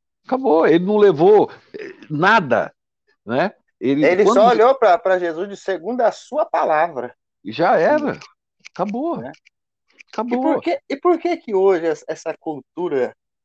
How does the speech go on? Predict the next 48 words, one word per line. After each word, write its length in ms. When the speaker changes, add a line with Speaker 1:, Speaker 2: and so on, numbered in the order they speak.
Speaker 2:
essa 180
cultura 360
Speaker 1:
Pagã. 420
Speaker 2:
do 260
pag-, 200
Speaker 1:
Cultura 380
Speaker 2:
não, 40
é 100
um 100
Speaker 1:
pagã. 60
Speaker 2:
pagã? 460
Eu 140
Speaker 1:
É 0
Speaker 2:
acho 120
que 80
as 160
Speaker 1:
pagã. 20
Speaker 2:
pesso-, 400
as 120
pessoas 500
falam 320
muito 340
mal 260
de 200
Tomé, 420
né? 240
Os 80
nossos, 380
nossos 260
ouvintes 480
aí 120
que 100
tão 100
ouvindo, 340
muitos 240
devem 240
saber 320
essa 160
história 340
do 160
Tomé, 400
que 120
tinha 220
que 120
ver 180
pra 160
quê 220
na, 160